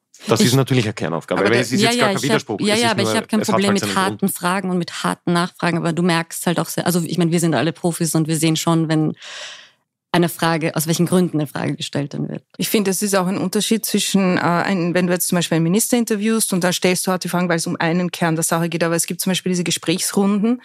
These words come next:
Speaker 2: Mhm.
Speaker 3: die auch meistens einen Erkenntnisgewinn von wenig haben, ja,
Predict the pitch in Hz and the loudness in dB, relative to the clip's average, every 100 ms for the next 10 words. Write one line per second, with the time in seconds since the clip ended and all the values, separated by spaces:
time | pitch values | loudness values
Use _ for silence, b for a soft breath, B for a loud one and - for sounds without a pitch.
0 | B - 165 165 - 208 202 - - 202 | B 0 0 0 0 0 0 0 0 0
1 | 240 190 180 175 - 190 - 185 180 180 | 0 0 0 0 -2 -2 -2 -2 0 0
2 | 175 - 185 190 208 - 202 190 160 156 | 0 -2 -2 -2 -2 0 0 0 0 2
3 | 170 165 - 147 143 196 202 165 | 2 0 -2 -2 0 2 2 2